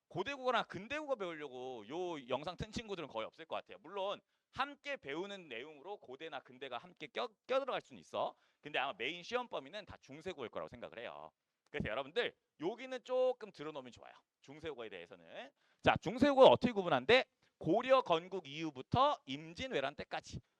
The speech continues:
물론 이것도 여러분들 이제 학자님들 따라서, 교수님들 따라서 자, 이게 맞다, 저게 맞다, 이건 아니다 하시는 말씀들이 다 있기는 해. 자, 근데 선생님은 학자가 아니고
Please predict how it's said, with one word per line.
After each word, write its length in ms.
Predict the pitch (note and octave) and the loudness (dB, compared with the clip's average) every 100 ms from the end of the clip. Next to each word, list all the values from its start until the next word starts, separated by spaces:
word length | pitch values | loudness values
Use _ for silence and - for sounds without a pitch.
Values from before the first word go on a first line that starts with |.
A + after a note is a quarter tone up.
| _ | _
물론 260 | D3 B3+ A#3 | -2 0 0
이것도 300 | E3+ B3 E3+ | 0 0 0
여러분들 640 | D#3 A3+ F3 D#3+ E3 G2 | 0 -2 -2 0 0 -2
이제 100 | F#2+ | -6
학자님들 840 | A#2+ F3+ G3+ A3 G#3+ F3 D#3+ C3+ - | -8 -8 -12 -12 -10 -6 -6 -8 -2
따라서, 400 | F#3 G3 E3+ C3+ - | 2 4 2 -4 -6
교수님들 380 | C3+ D#3 C#3 B2+ | -12 -10 -10 -4
따라서 460 | D#3 C3+ A3 B2+ _ _ _ - | -2 0 0 0 _ _ _ -10
자, 120 | A2 - | -10 -10
이게 220 | B2+ G3+ | -6 -4
맞다, 440 | C#3 - D#3+ D3+ D3 | -2 -2 0 2 0
저게 200 | C#3+ B2+ | -4 -4
맞다, 420 | A#2 - C#3+ C3+ | -4 -2 -4 -4
이건 160 | C3+ | -4
아니다 360 | B2+ C#3 D3 C#3+ | -6 -4 -2 -2
하시는 400 | D#3 F#3 G#3 D#3+ | -6 -14 -14 -10
말씀들이 420 | G#2+ C3 F#3+ D#3 | -6 -8 -8 -10
다 100 | - | -6
있기는 360 | G#2+ - D#3 C#3+ | -6 -6 -8 -2
해. 140 | D#3+ _ _ _ - | -2 _ _ _ -6
자, 120 | - | -6
근데 220 | - E3 | -4 -6
선생님은 360 | F3+ C4 C#4 A#3+ | -6 -4 -4 -2
학자가 320 | B3 C4+ C#4 | 0 4 6
아니고 400 | D#3+ C#3 A#3+ - | 4 4 2 2